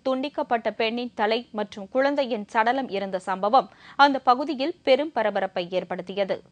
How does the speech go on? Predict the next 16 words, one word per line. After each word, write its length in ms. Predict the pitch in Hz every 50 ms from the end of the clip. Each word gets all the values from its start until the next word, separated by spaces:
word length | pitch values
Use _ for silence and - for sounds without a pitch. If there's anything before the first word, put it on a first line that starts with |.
| _ _ _ _ _ _ _ - -
சேலத்திலிருந்து 840 | 349 330 339 370 381 370 - 330 262 247 240 240 240 220 269 285 269
விழுப்புரம் 460 | 214 220 269 294 - - 302 285 254
மாவட்டம் 420 | 214 208 208 220 208 - 220 220 208
சங்கராபுரம் 640 | - 226 233 233 262 262 262 262 240 240 233 226 226
பணிமனைக்கு 680 | - 233 226 233 240 240 233 233 226 - - 262 254 -
நேற்றிரவு 680 | 202 208 233 262 262 - 262 226 214 202 226 294 -
அரசு 400 | - - 208 226 277 - - 269
பேருந்து 420 | - - 220 226 254 262 233 226 196
ஒன்று 220 | 185 185 185 180
வந்தது. 400 | 170 170 170 180 180 190 - - _ _ - _ - - - - -
அந்த 260 | - 320 330 330 320
பேருந்தில் 580 | - - 294 302 359 381 359 254 247 269 381 415 - -
சூட்கேஸ் 400 | 320 320 330 - - 339 311 -
ஒன்று 360 | - 226 214 214 226 247 - -
அனாதையாக 680 | 214 233 233 254 285 294 285 262 240 220 226 226 277
இருந்தது. 500 | 269 214 180 - 185 190 190 190 175 -